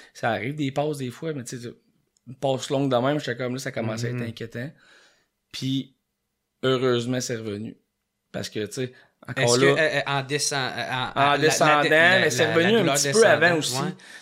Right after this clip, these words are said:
Speaker 1: Parce que, tu sais,
Speaker 2: Ok.
Speaker 1: curieusement, mettons, les nerfs sont pas tous égales. Fait que, tu sais, sur mes cuisses, je sens pas égal partout. Des fois, je sens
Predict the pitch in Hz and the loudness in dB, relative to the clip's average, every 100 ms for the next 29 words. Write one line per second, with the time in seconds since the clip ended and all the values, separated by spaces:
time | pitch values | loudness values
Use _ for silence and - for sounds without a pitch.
0 | - 139 - 139 139 123 - 165 147 151 | -6 -6 -2 -2 0 -2 0 0 2 2
1 | 143 160 190 - 170 147 127 131 156 151 | 0 -2 -2 0 -2 0 0 0 0 -2
2 | 135 123 135 139 123 135 156 139 - 185 | -4 -4 -8 -8 -6 -4 -4 -6 -10 -8
3 | 151 131 131 120 156 180 185 - _ _ | -4 -4 -4 -6 -6 -6 -6 -14 _ _
4 | _ _ _ _ _ _ - - - 165 | _ _ _ _ _ _ -12 -8 0 2
5 | 160 170 180 - 143 151 165 160 151 - | 2 0 -4 -2 0 2 2 0 -6 -8
6 | - 170 160 139 190 185 - 175 156 | -14 -12 -8 -8 -8 -8 -6 -4 -4